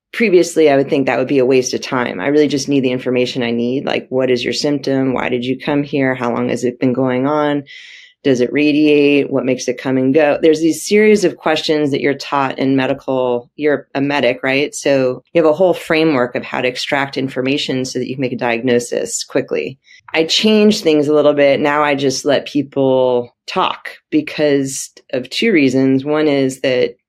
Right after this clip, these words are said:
I can just sit and absorb who this person is and why they came in. How scared are they? How anxious are they?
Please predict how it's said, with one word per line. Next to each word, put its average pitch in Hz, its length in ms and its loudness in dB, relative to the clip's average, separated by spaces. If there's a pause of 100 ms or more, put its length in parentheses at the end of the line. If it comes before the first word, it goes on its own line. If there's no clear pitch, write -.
I 160 120 2
can 160 220 0
just - 400 0
sit 165 380 0 (220)
and 135 540 0
absorb 135 600 0 (260)
who 143 260 2
this 143 180 0
person 135 360 0
is 139 240 0
and 143 140 0
why 127 140 0
they 123 80 2
came 123 320 -2
in. 117 120 -4
How 139 200 -4
scared 131 460 0
are - 180 -4
they? - 400 -10
How 147 160 -4
anxious 135 500 -2
are - 160 -4
they? - 260 -6